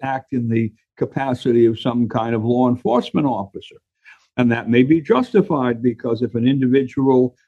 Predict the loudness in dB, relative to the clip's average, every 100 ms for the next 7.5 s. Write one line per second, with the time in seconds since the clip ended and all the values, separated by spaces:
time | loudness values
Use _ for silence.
0 | _ -4 4 8 8 4 -2 -4 -2 2
1 | 4 6 4 2 0 0 0 0 -2 -2
2 | 0 -2 -2 -2 0 0 -2 -2 -2 -2
3 | 0 0 0 -2 -4 -8 -14 -20 -20 _
4 | _ _ -10 -8 0 0 2 0 0 -2
5 | -2 -8 -18 -20 -20 _ 0 0 2 2
6 | 2 2 0 2 0 2 -2 -2 -6 -6
7 | -6 -8 -10 -20